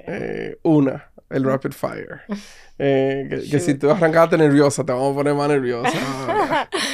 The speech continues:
Speaker 1: Pero bueno,
Speaker 2: Ojalá que no.
Speaker 1: ¿dulce o salado?
Speaker 2: Dulce.
Speaker 1: Ok. ¿Tu museo favorito?
Speaker 2: El M F A de Houston.
Speaker 1: Oh, Houston.
Speaker 2: Que lo descubrí hace poco,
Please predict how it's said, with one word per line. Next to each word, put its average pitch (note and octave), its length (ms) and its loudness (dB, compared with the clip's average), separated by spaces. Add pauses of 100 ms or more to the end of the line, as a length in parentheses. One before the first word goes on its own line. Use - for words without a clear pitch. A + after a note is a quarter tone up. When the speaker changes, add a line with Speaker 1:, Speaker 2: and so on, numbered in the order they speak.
(440)
Speaker 1:
Pero C#3 180 6
bueno, C#3 180 6
Speaker 2:
Ojalá G#3+ 360 -2
que G#3 100 -12
no. F#3 140 -12
Speaker 1:
¿dulce F#3 460 4
o D3+ 100 2
salado? - 500 0 (1120)
Speaker 2:
Dulce. E3 640 -10 (280)
Speaker 1:
Ok. C#3+ 240 -10 (300)
¿Tu D#3 80 4
museo D3 380 4
favorito? C#3+ 600 0 (640)
Speaker 2:
El F#3 160 -2
M F#3 160 -2
F F#3 180 -2
A F#3 40 -2
de F3 120 -4
Houston. D3+ 600 -12 (480)
Speaker 1:
Oh, - 120 -12 (120)
Houston. E3 280 -2
Speaker 2:
Que F#3+ 100 -2
lo F#3+ 100 2
descubrí F#3+ 340 0
hace A3 160 2
poco, G#3 400 0